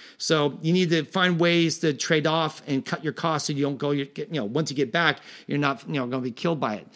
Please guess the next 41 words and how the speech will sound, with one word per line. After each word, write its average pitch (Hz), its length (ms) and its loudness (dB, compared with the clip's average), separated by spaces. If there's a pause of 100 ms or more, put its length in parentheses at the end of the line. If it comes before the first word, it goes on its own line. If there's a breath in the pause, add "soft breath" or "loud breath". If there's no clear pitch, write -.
(220 loud breath)
So 165 180 2
make 214 180 4
a 247 80 6
budget 220 400 4
for 190 120 4
both 160 280 2
now 190 680 4 (120)
and 175 100 0
also 208 300 2
prepare 180 280 2
to 180 60 4
make 175 160 2
a 170 60 6
budget 156 640 2
for 160 200 4
one 156 360 2
or 143 80 0
two 170 160 0
months 165 240 2
from 156 80 -2
now 139 160 2
when 139 180 -2
you 135 100 -2
go 151 120 2
back 139 320 -2
online 143 340 0
and 127 100 -4
start 143 200 -4
working 156 300 0
again. 117 280 -4 (460 loud breath)
Next 254 280 4
thing, 233 100 4
I - 20 4
wanna 269 200 4
share 247 200 4
this 208 200 6
because 170 260 4
this 254 180 2
is 269 120 -2
actually 214 240 4
really, 185 260 6